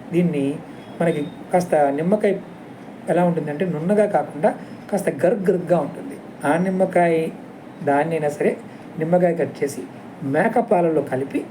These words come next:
ఇది చేసుకోవాలి. ఒకటి బిల్వాకులు, మారేడాకులతో కానీ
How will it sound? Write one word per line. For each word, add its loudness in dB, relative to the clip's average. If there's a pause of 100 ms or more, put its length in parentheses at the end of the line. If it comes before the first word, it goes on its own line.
ఇది 2 (100)
చేసుకోవాలి. -8 (1600)
ఒకటి 2 (440)
బిల్వాకులు, 4 (220)
మారేడాకులతో 4
కానీ 4